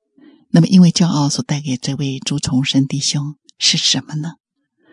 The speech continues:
那么一个人如何能够在骄傲里面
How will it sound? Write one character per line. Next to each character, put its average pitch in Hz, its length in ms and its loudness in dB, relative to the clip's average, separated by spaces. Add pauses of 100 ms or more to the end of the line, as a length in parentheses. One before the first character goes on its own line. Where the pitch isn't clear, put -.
(240)
那 202 80 6
么 - 60 2
一 233 100 4
个 185 200 2
人 165 400 -2
如 190 140 4
何 202 200 4
能 160 140 4
够 170 120 4
在 160 180 0
骄 175 200 2
傲 165 220 -2
里 139 140 -4
面 143 320 -4